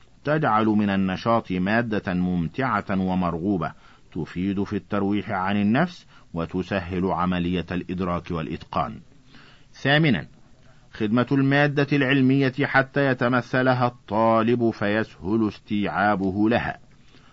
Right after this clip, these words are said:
ويؤكد تثبيتها في الأذهان لاعتمادها على أكبر عدد من الحواس خلال المجسمات والرسوم التوضيحية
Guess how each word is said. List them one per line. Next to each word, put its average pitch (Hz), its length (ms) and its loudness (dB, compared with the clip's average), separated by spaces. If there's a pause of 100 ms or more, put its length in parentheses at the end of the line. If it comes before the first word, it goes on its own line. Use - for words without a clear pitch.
(120)
ويؤكد 107 960 -2
تثبيتها 98 760 -2
في 101 140 -6
الأذهان 95 640 -4
لاعتمادها 95 880 -2
على 92 460 0
أكبر 92 400 -4
عدد 120 420 0
من 104 180 2
الحواس 117 760 0 (520)
خلال 95 440 -2
المجسمات 90 840 -4
والرسوم 90 520 -4
التوضيحية 90 800 -2